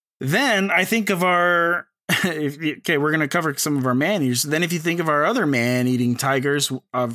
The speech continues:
from Jim Corbett's stories, uh, when Jim shot them, they were found with,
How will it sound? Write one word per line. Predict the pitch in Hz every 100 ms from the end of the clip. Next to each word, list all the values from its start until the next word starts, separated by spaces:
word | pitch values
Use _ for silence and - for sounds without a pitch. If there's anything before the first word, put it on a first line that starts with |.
| -
from | 143 135
Jim | 131 139 131
Corbett's | 127 131 123
stories, | - 123 123 143 170 - _ _ _ - - _ -
uh, | 127 131
when | 139 151 139
Jim | 165 180 160
shot | - 165 254 156
them, | 143 143 143
they | 165 202
were | 190
found | - - 214 247 180
with, | 185 220 -